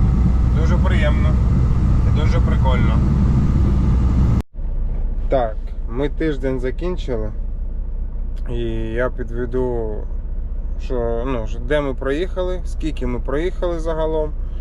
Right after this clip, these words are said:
звідки куди ми їхали. Ну і потім ви в кінці дізнаєтесь, ну, порахуйте, скільки, е, приблизно зароб-, заробляють. Але я хочу сказати, що цей тиждень був дуже насичений, прям, ну, дуже-дуже насичений.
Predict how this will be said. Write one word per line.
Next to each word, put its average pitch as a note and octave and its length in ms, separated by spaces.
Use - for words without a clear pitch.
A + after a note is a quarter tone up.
звідки C3 500
куди E3 240
ми F3+ 160
їхали. C#3+ 680
Ну D3+ 140
і D3+ 40
потім C#3 400
ви B2 80
в A#2 80
кінці C3 340
дізнаєтесь, B2 840
ну, C3+ 160
порахуйте, B2 540
скільки, A#2 420
е, G#2 540
приблизно B2 520
зароб-, A2 320
заробляють. G#2+ 600
Але B2 120
я C#3 60
хочу C#3 200
сказати, D3+ 340
що C3+ 100
цей C#3+ 260
тиждень B2+ 520
був A#2 180
дуже A#2+ 320
насичений, G#2 600
прям, G#2+ 300
ну, G#2+ 80
дуже-дуже A#2+ 600
насичений. - 640